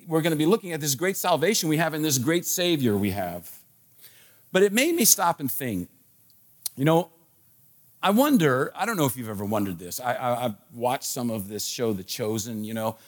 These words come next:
and seen the guy who, who plays Jesus. And I've watched him play Jesus, and then I watched him do an interview on some news show,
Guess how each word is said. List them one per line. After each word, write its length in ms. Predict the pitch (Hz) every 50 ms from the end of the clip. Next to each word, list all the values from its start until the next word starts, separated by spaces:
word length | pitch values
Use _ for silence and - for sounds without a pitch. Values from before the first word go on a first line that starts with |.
| - _ -
and 280 | 98 101 98 101 101
seen 500 | 90 - - - 127 123 120 117 120 117 -
the 100 | 113 104
guy 280 | 95 110 104 104 110
who, 280 | 104 101 113 113 120 - -
who 120 | 117 127
plays 300 | - - 123 113 107 -
Jesus. 460 | - 104 104 110 104 117 117 - - _ _ - - _ -
And 140 | 117 113 113
I've 140 | 104 104
watched 300 | 104 110 110 117 - -
him 160 | 123 113 101 - _ _ _ -
play 180 | - 127 113
Jesus, 440 | 101 92 120 123 120 123 127 110 -
and 100 | 113 107
then 100 | 113 117
I 120 | 117 110
watched 440 | 104 104 107 110 117 120 - - -
him 120 | 131 113 98
do 140 | 123 123
an 100 | 117 110
interview 440 | - 98 117 123 110 95 123 131 123
on 140 | 113 107 95
some 280 | - - 113 98 101 98
news 280 | 101 101 107 120 120
show, 400 | - - 135 131 135 139 147 143